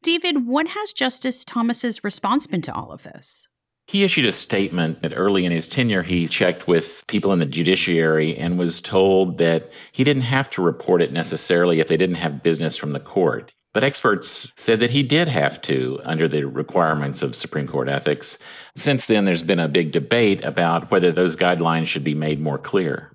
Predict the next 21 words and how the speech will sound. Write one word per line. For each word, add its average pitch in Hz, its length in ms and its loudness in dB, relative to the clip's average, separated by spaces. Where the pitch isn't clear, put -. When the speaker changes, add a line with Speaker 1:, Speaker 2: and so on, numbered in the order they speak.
Speaker 1:
David, 311 320 0
you 311 140 2
mentioned 294 400 2
that 208 140 -4
some 196 240 0
Senate 180 280 -2
Democrats 160 460 -6
are 156 80 -6
calling 160 400 -4
for 151 440 -8
Thomas's 185 440 -4
impeachment 156 960 -4
or 214 580 4
for 214 140 -4
the 185 80 0
Chief 208 240 -2
Justice 180 440 -4
to - 160 -6
open 185 220 -2
an 170 100 4
investigation. 156 1300 -4